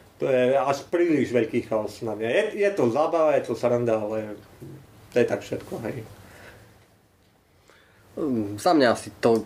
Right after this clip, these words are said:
Speaker 2: tiež veľmi obdobne ako Ľubo. Ehm, je to chaos, žiadna de facto možnosť uchopiť nejakú stratégiu, alebo len veľmi, veľmi chaba. Ehm, možno by som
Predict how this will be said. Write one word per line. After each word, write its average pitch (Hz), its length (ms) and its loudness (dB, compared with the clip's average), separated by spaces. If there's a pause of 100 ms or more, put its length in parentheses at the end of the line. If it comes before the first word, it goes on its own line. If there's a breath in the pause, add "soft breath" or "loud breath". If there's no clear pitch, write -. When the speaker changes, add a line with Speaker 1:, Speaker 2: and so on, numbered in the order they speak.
Speaker 2:
tiež - 560 0
veľmi 113 320 2
obdobne 107 460 2
ako - 160 -12
Ľubo. 110 340 2
Ehm, 101 440 0 (600 loud breath)
je 131 160 2
to - 140 0
chaos, 120 580 2 (320)
žiadna 107 480 2
de 101 160 0
facto 107 380 -4 (380)
možnosť 117 580 0
uchopiť 123 420 0
nejakú 104 320 2
stratégiu, 113 720 0 (400 loud breath)
alebo 107 400 0
len 110 80 0
veľmi, 117 560 2 (480 loud breath)
veľmi 127 400 2
chaba. 135 560 2 (520 loud breath)
Ehm, 107 480 4 (840 loud breath)
možno 131 320 2
by 127 80 0
som 117 400 2